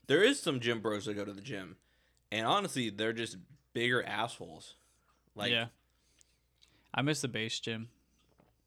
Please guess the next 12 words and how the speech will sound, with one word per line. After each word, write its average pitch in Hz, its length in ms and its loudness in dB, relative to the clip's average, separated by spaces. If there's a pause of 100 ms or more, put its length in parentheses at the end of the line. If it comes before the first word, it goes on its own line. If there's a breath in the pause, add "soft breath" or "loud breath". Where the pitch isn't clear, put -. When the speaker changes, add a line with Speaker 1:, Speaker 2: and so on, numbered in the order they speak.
(800)
Speaker 2:
I 123 60 -2
mean, 123 340 2
there 151 100 4
were 139 80 6
people 123 240 -2
there 113 160 -2
that 110 100 -6
didn't 113 160 -8
have 110 140 -10
good 110 180 -8
gym 107 260 -10
etiquette, - 380 -10